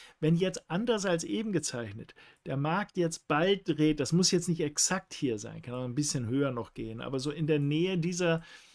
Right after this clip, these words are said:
ungefähren eins zu eins Kiste, wenn er da dreht, hier also ein Wendeanzeiger macht, das ist ja nochmal ein Wendeanzeiger. Wendeanzeiger, es könnte sowas wie ein Evening Star sein. Einige kennen das, das ist so eine Verhaltensmuster aus drei Kerzen.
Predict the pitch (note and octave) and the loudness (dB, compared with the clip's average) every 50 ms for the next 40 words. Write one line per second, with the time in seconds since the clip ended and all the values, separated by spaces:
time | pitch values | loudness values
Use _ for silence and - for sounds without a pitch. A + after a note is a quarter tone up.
0 | _ _ _ _ - - E3+ F#3 F#3+ E3+ - - E3+ D#3+ D#3+ D3+ - C#3 D3 D#3 | _ _ _ _ -2 2 2 4 4 2 2 2 0 2 0 0 -4 -4 -4 -4
1 | E3 - - - D#3+ B2 C3+ C#3+ D#3 E3+ E3 - - A#2+ - - - A#2+ C#3+ D3+ | -2 -2 -2 -2 -2 -4 -4 -4 -2 -2 -2 -4 -6 -10 -10 -8 -6 -4 -2 0
2 | D3 D3 D#3 D#3+ F3 F#3 F3 D#3+ D3 D#3+ F3+ F3+ D3+ - - - _ _ _ _ | 0 0 2 0 0 0 -2 -2 -2 0 2 2 0 -2 -4 -12 _ _ _ _
3 | _ _ _ _ _ _ _ _ - _ - - - E3 F#3+ F3 D#3+ F3 E3+ D3+ | _ _ _ _ _ _ _ _ -20 _ -10 -2 0 2 2 2 0 -2 0 0
4 | E3 D#3+ D3+ C3+ D#3 D#3+ F#3+ G#3+ G3+ F#3 C3 A#2+ C#3+ C#3+ - - - C3 B2 A#2+ | 2 2 2 4 4 4 4 2 0 -2 -2 0 -2 -4 -4 -4 -4 -2 -2 -2
5 | A#2 A#2 A2 A2 G#2+ G2 - - G#2+ - - A#2 A2+ B2+ B2+ A#2+ A#2 A2+ B2+ D3+ | -2 -4 -10 -10 -14 -16 -18 -16 -14 -10 -10 -8 -8 -6 -8 -8 -6 -4 -2 0
6 | E3+ E3 C3+ A2 G#2 A2 - - A2+ G#2+ G#2+ G2+ G#2+ G2+ - _ - - - - | 0 0 -2 -4 -6 -8 -10 -10 -10 -10 -12 -12 -14 -18 -20 _ -20 -20 -20 -20
7 | - _ - - C3+ D#3 E3+ E3 C#3+ C3+ D3 C#3+ C#3 C3+ B2+ - - D#3+ D#3 D#3+ | -20 _ -8 -4 -2 0 0 0 -2 -4 -2 -2 -2 -2 -4 -2 0 2 2 4
8 | D#3+ D3+ D3 D3 - - - - _ - - C#3+ C#3+ D3+ C#3+ - - C#3+ C#3+ D3+ | 4 2 2 0 -2 -18 -20 -20 _ -6 -4 0 0 0 0 0 0 2 2 2
9 | D3 C3+ C3+ C3+ C3+ C#3 C#3 C#3 C#3 - - E3+ F#3 G3+ G3+ E3+ D3+ C3 - - | 2 0 -2 -4 -4 -2 -4 -4 -6 -2 -2 0 0 2 0 0 0 -2 -4 -6
10 | - - C3+ C3+ D3 D#3 D#3+ C#3+ C3 A#2+ A2+ A#2 A#2+ A#2 - - B2 B2+ C3+ C3+ | -4 -2 -2 -2 0 -2 -2 -2 -2 -6 -8 -8 -10 -12 -14 -12 -12 -10 -10 -8
11 | C#3+ B2+ A#2+ - - C3+ C#3 D3 C#3+ C#3 C3 B2+ - C3 A#2 - C3 A#2+ - C3 | -8 -8 -8 -8 -8 -6 -4 -4 -4 -4 -4 -4 -8 -10 -12 -12 -10 -8 -4 -4
12 | C3+ C#3+ C#3+ - - B2+ A#2 A2+ B2 - C#3 C3+ A#2+ - C#3 C3+ B2 - - B2 | -2 -2 -4 -6 -8 -10 -6 -6 -6 -6 -6 -8 -10 -8 -8 -8 -8 -8 -8 -8
13 | A#2+ A#2+ - C3 A2+ A2+ B2 C3+ C3+ - - C3+ C3+ C#3+ C#3 - - - | -8 -8 -8 -8 -6 -4 -4 -4 -4 -4 -6 -6 -6 -6 -6 -8 -12 -12